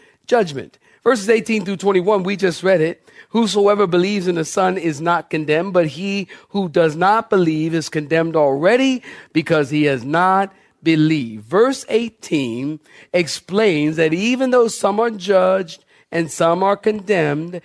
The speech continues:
it's because they are already in that condition when Jesus came.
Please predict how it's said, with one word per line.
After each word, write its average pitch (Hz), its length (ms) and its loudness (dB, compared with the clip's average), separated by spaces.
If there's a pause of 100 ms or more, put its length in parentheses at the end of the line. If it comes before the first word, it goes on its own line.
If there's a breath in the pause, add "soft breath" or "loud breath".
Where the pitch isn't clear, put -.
(220 loud breath)
it's 170 200 -2
because 175 440 0
they 170 140 2
are 151 140 4
already 160 880 2
in 226 140 0
that 208 280 0
condition 185 560 -2
when 170 180 -2
Jesus 151 520 -8
came. 113 680 -4